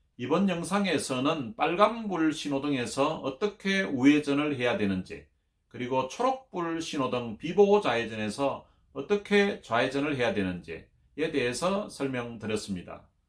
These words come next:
본 영상이 도움이 되셨으면 구독과 좋아요 눌러주시면 감사하겠습니다. 이런 영상도 만들어줬으면 싶다는 것이 있으시면 댓글에 남겨주시면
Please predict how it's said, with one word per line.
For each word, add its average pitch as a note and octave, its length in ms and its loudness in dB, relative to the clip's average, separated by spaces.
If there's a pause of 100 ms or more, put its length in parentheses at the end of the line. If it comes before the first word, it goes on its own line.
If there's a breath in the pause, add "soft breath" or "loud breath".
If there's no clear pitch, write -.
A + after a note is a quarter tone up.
(400)
본 F#3 180 0
영상이 D3+ 680 -4 (340)
도움이 F3 320 -2
되셨으면 A2+ 720 -4
구독과 A2 680 -2 (300)
좋아요 A#2+ 640 0
눌러주시면 B2+ 800 -4
감사하겠습니다. G#2 1080 -4 (100)
이런 B3 360 2
영상도 C#3+ 680 0
만들어줬으면 C3+ 1160 0
싶다는 A#2+ 880 -4
것이 C3 400 -2
있으시면 A#2 720 -4 (440)
댓글에 C3+ 680 -2
남겨주시면 G#2+ 880 -2